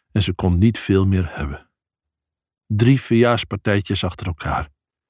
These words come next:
Eerst ging het gezin uit eten in een waanzinnig dure hamburgertent, waar gekmakende rockmuziek werd gespeeld. Daarna had ze zijn verjaardag met vrienden en familie gevierd.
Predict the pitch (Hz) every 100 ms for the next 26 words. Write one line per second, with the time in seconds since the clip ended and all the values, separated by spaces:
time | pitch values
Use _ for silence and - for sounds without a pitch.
0 | _ _ _ _ _ _ _ 135 127 -
1 | 143 131 - 113 117 117 98 - 113 120
2 | - 139 107 90 95 104 95 98 143 104
3 | 101 113 110 85 107 107 98 92 104 135
4 | - _ _ - 107 98 - 127 - 120
5 | 117 110 98 101 110 113 107 117 117 -
6 | - - 110 139 _ _ _ _ _ _
7 | _ - 127 151 147 127 - 117 127 117
8 | 123 120 113 120 95 - 120 151 147 -
9 | 98 110 120 110 - 120 123